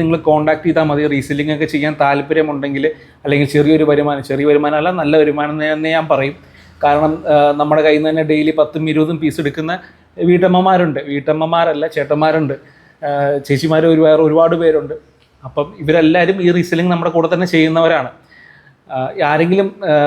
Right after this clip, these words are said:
നമ്മുടെ റീസെല്ലിംഗ് പ്ലാറ്റ്ഫോമിൻ്റെ പേര് കെ ഡബ്ല്യു സി എന്നാണ് കേട്ടോ. ആരെങ്കിലും ഈ വീഡിയോസ് കാണുന്നവർ നിങ്ങൾ നമ്മുടെ കയ്യിൽ നിന്ന് പർച്ചേസ് ചെയ്യുന്നുണ്ടെങ്കിൽ just ഒന്ന് കമന്റ് ചെയ്യണം. അപ്പോൾ ആർക്കെങ്കിലും മനസ്സിലാവുമല്ലോ നമ്മളിത് ചെയ്യുന്നുണ്ട്, ഉള്ള, ഉള്ള ഒരു ബിസിനസ്സാണെന്ന് മനസ്സിലാവാൻ വേണ്ടിയിട്ടാണ്.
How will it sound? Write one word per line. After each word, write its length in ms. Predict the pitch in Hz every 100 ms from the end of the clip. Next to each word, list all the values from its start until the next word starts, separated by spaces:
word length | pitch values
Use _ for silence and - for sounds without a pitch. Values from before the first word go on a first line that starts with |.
| 143
നമ്മുടെ 200 | 156 165 165 - 147
റീസെല്ലിംഗ് 380 | 151 180 190 170
പ്ലാറ്റ്ഫോമിൻ്റെ 500 | 160 156 165 165 170
പേര് 180 | 160 151 156 156
കെ 100 | 151 156
ഡബ്ല്യു 260 | 151 147 147 147
സി 120 | 170 -
എന്നാണ് 220 | 139 135
കേട്ടോ. 140 | 120 123 - _ _ -
ആരെങ്കിലും 300 | 139 147 156 165
ഈ 40 | 156
വീഡിയോസ് 280 | 156 156 170
കാണുന്നവർ 380 | 160 151 151 156 170 156
നിങ്ങൾ 180 | 147 147 147 139
നമ്മുടെ 200 | 143 143 143
കയ്യിൽ 100 | 147
നിന്ന് 120 | 156
പർച്ചേസ് 300 | 139 127 139
ചെയ്യുന്നുണ്ടെങ്കിൽ 480 | 170 156 156 151 160 170
just 160 | 143 -
ഒന്ന് 100 | 151 147
കമന്റ് 240 | 135 135
ചെയ്യണം. 220 | 151 147 165
അപ്പോൾ 120 | 135 135
ആർക്കെങ്കിലും 340 | 131 139 156 165
മനസ്സിലാവുമല്ലോ 440 | 156 175 165 165 160
നമ്മളിത് 240 | 156 156 156
ചെയ്യുന്നുണ്ട്, 400 | 156 170 165 160 165
ഉള്ള, 100 | 165 185 - _ _ _ 151
ഉള്ള 140 | 175 196
ഒരു 120 | 170 180
ബിസിനസ്സാണെന്ന് 500 | 180 175 165 180 170 180
മനസ്സിലാവാൻ 380 | 160 170 170 175
വേണ്ടിയിട്ടാണ്. 340 | 170 175 160